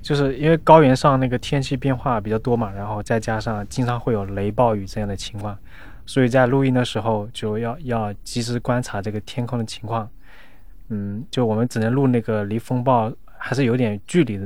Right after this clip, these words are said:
的那样的风的声音，就不能等那个风暴到头顶以后再录。如果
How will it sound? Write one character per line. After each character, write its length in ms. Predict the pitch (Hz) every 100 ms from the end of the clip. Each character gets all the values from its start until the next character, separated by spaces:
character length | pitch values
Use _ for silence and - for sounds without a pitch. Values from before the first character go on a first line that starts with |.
| 107
的 140 | - 101
那 100 | 107
样 120 | 104
的 100 | 98
风 180 | - 110
的 80 | 107
声 160 | -
音， 120 | 101 101 - - - -
就 140 | 143
不 100 | 135
能 160 | 139 120
等 140 | 110
那 80 | 113
个 80 | 117
风 160 | 131 123
暴 120 | 123
到 140 | 123
头 220 | 113 - 123
顶 140 | 117
以 80 | 98
后 300 | 95 107 104
再 220 | 110 101
录。 140 | 104 98 - - - - - -
如 140 | - 123
果 160 | 123